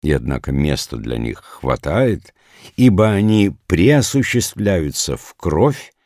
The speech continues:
и принимают свойства воздуха или огня. Что могло бы помочь распознанию истины в этом вопросе?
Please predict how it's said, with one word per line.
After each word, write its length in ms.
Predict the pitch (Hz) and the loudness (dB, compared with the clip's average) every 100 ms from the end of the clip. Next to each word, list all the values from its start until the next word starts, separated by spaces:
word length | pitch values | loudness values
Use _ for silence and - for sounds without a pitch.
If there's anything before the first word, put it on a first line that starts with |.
| _ _ _ _ - | _ _ _ _ -2
и 140 | 160 | 0
принимают 640 | 147 143 113 107 98 87 73 | 2 2 4 2 2 0 -2
свойства 600 | - 78 82 - 69 64 | -4 -2 -4 -4 -4 -4
воздуха 800 | 57 64 117 139 107 147 - 110 | -4 0 2 2 -2 -4 -4 -6
или 340 | - 104 80 | -6 -6 -4
огня. 520 | 65 69 53 53 52 53 _ _ _ _ _ _ _ _ _ _ _ _ _ _ _ _ _ _ _ _ _ _ _ _ _ _ | -6 -8 -8 -10 -12 -16 _ _ _ _ _ _ _ _ _ _ _ _ _ _ _ _ _ _ _ _ _ _ _ _ _ _
Что 260 | - - 170 | -12 -2 2
могло 300 | 156 131 131 | 4 4 2
бы 140 | 110 | 0
помочь 560 | 120 110 101 71 - - | -2 0 0 -2 -4 -8
распознанию 920 | 60 64 - 69 67 67 65 65 67 _ | -6 -6 -6 -6 -4 -2 -2 -2 -4 _
истины 560 | 107 95 - - 55 53 | -2 -2 -4 -10 -10 -10
в 80 | 50 | -10
этом 260 | 53 57 | -12 -12
вопросе? 640 | 52 52 53 52 - - | -12 -12 -10 -10 -10 -16